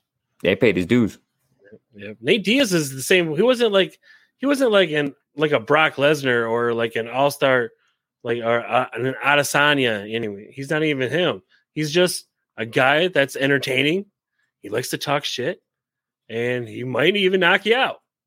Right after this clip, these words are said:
Speaker 2: <laughs>
Speaker 1: Y-, yeah,
Speaker 2: So
Speaker 1: since, since, like, the F X days, like, when you could watch U F C on a random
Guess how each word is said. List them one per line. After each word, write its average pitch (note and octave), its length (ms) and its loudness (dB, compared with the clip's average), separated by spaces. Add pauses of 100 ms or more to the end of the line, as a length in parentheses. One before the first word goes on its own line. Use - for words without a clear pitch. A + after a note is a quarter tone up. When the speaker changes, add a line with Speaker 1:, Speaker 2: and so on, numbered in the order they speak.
Speaker 2:
<laughs> - 280 -12
Speaker 1:
Y-, - 100 -6 (220)
yeah, C3 200 4
Speaker 2:
So A#2+ 180 -6
Speaker 1:
since, - 220 -8
since, A#2 160 -4
like, A2+ 180 2
the - 140 2
F A#2+ 220 2
X C3+ 220 2
days, G2+ 280 2
like, F2+ 140 2
when F#2 120 -4
you F#2 100 -6
could F2+ 200 -4
watch G2 420 0
U F#2+ 160 2
F F#2 80 -2
C G2+ 160 -2
on F#2 140 0
a F2+ 60 -2
random F#2 420 -2